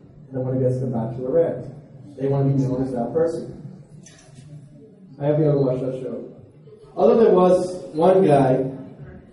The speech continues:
who was on The Bachelor. That's a whole other story, but anyway. We won't go down the road. But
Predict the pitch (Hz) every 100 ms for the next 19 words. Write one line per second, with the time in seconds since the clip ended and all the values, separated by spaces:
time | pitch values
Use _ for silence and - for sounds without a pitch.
0 | _ _ - - - 156 151 147 139 135
1 | 127 127 131 156 - 139 135 127 127 -
2 | 117 117 117 117 - 135 120 - - -
3 | - _ - 151 151 143 139 135 127 127
4 | 117 - -